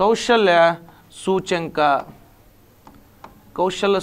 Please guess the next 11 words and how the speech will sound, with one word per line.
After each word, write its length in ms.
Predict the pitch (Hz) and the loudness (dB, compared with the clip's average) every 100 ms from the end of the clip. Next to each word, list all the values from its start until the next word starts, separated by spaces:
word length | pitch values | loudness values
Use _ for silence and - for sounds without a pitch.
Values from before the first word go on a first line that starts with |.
| - | -4
ಸೂಚ್ಯಂಕ. 320 | 165 - - - | -4 0 4 4
ಹಾಗಾದರೆ 460 | 269 302 254 202 269 - - - | 6 4 4 4 2 -2 -6 -2
ಇಲ್ಲಿ 120 | 262 330 | 2 4
ನೋಡ್ಕೊಡ್ರಿ, 380 | 277 208 202 254 226 - - 180 165 | 4 4 4 2 0 -10 -12 -6 2
ಗ್ಲೋಬಲ್ 460 | 254 285 294 285 285 247 | 6 6 6 4 2 0
ಕಾಂಪಿಟೇಟಿವ್ 520 | 254 247 247 226 254 240 262 | -2 0 -2 -2 -2 0 0
ಇಂಡೆಕ್ಸ್ 340 | 294 240 - 202 | 2 2 2 0
ಅಥವಾ 240 | 220 202 190 185 196 | 4 6 6 6 2
ವಿಶ್ವ 220 | 262 277 247 | 0 2 2
ಜ-, 120 | 185 - | 0 -2
ಸ್ಪರ್ಧಾತ್ಮಕತೆಯ 800 | 180 196 202 254 254 233 226 196 | 0 2 4 4 2 -2 2 2